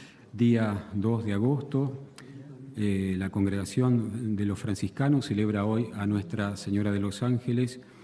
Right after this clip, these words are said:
y el perdón de Asís, esa indulgencia tan querida por la Iglesia.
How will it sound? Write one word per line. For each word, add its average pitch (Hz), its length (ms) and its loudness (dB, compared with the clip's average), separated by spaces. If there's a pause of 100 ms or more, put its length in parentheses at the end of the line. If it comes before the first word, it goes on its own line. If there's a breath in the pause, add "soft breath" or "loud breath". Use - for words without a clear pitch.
(160 loud breath)
y 117 440 2
el 104 180 0
perdón 110 380 2
de 107 100 2
Asís, 117 560 2
esa 110 240 -2
indulgencia 107 840 0 (380 loud breath)
tan 113 220 4
querida 107 480 2
por 101 160 -2
la 95 60 0
Iglesia. 98 520 0